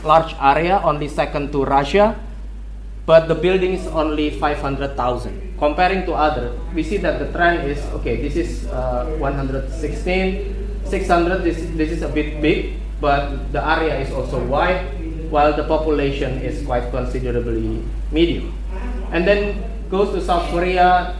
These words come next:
it's still one hundred thousand scale, but what happened here, what's interesting is there are three countries that stand out, uh, quite big despite of the size of the data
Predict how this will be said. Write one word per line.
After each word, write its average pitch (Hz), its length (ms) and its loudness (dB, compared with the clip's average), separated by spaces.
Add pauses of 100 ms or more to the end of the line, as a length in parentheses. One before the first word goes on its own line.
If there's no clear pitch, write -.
it's 151 160 -6
still 165 500 -2
one 151 180 0
hundred 151 360 -2
thousand 147 680 0
scale, 139 340 0
but 147 480 0
what 151 160 2
happened 151 400 0
here, 151 400 0 (360)
what's 147 220 -2
interesting 214 560 2
is 170 180 -2
there 160 180 2
are 160 220 2
three 220 200 4
countries 160 680 2
that - 260 0
stand 147 340 2
out, 131 320 6 (440)
uh, 135 420 2 (420)
quite 151 400 2
big 165 340 0
despite 147 440 -2 (100)
of - 140 -6
the 139 100 -4
size 180 400 0
of 139 160 -6
the 151 60 -4
data 143 580 -2